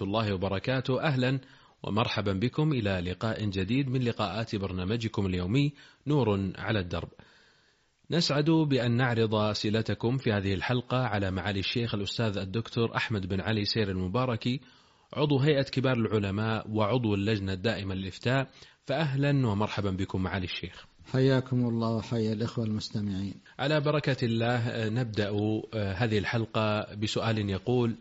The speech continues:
Speaker 1: ما حكم إهداء ثواب قراءة القرآن للميت؟
Speaker 2: بسم الله الرحمن الرحيم.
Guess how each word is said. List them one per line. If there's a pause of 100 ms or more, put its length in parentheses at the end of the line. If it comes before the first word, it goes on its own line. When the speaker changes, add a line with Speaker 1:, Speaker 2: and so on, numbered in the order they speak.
Speaker 1:
ما
حكم (120)
إهداء
ثواب (140)
قراءة
القرآن
للميت؟ (480)
Speaker 2:
بسم
الله
الرحمن
الرحيم.